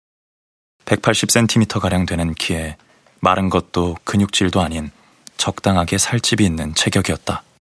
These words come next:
그리고 파워풀한 연주에 비해 결코 과하지 않은 그 절제된 표정. 조명을 받아 부드럽게 빛나는 섬세한 손가락의 흐름과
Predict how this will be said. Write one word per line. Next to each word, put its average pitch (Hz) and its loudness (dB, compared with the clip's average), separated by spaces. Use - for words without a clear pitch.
그리고 101 4
파워풀한 120 4
연주에 87 2
비해 82 -4
결코 98 2
과하지 92 2
않은 78 0
그 - -2
절제된 92 0
표정. - -2
조명을 104 4
받아 92 0
부드럽게 104 0
빛나는 85 -2
섬세한 113 2
손가락의 110 0
흐름과 80 0